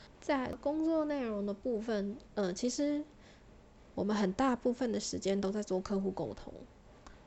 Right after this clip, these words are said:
因为你客户沟通好了，你，你的案子才会源源不绝。然后除了客户沟通之外啊，还有，呃，广编广告的文案撰写，例如说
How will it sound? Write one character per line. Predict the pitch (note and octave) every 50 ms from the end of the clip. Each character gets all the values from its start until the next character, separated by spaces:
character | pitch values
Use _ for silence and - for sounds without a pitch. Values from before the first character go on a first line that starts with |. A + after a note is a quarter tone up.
| - - - - -
因 | - F3+ F3+
为 | F#3
你 | F#3 F#3+ F#3 F#3
客 | - - B3+ A#3+
户 | B3 C4+
沟 | B3 A#3+ A3+
通 | A3+ - A#3 A3+ A#3
好 | G#3 - E3+ - G#2
了， | - A#2+ G2+ C2+ -
你， | - F3+ F3+ - - - - - - - - - - - -
你 | G#3 G3
的 | G3 F#3+
案 | - - C4 A3+ G3
子 | - E3
才 | E3+ - - G3
会 | G3 A3 A3+
源 | G#3+ G3+ F#3
源 | F#3+ F3+ F#3 F#3+
不 | G3 A3+ A3+
绝。 | A3+ - - - - - - - - - - - - - - - - - - - - - - - -
然 | - G3+ G#3
后 | A3+ A3 - C#4+ C#4 C4+
除 | - - - A#3 A3+
了 | A3+ A3+ A3 A3
客 | A3 - - B3+
户 | B3+ B3+ B3+
沟 | A#3+ A#3 G#3+ G#3+
通 | - - A3 G#3+ A3
之 | A3 - - A3 G3+
外 | G#3 G#3+ A3 G3
啊， | - - - - - A3 A3 - - - - - - -
还 | - - F3+
有， | G3 G3 F#3+ F#3+ F#3+ F3+ F3 E3+ - - A3+ A#3 - -
呃， | - - G#3 F3+ F3 F#3 F#3+
广 | - - G3 G3 G3
编 | G3+ - A3+ A#3+ B3 B3+
广 | B3 G#3+ F#3+ F#3
告 | G3+ G3+ G3+
的 | G3+ G#3+ F#3+
文 | G3 F#3+ F#3+
案 | F#3+ G3+ G#3
撰 | A3 A#3 G#3+ G3 G3+
写， | G3+ - - - - - - - B3 - - - - - - - - - -
例 | G#3+ G3+
如 | G3+ G3+
说 | G3+ - - G3+ G3 G3 G3 G3 G3 G3 G3 A3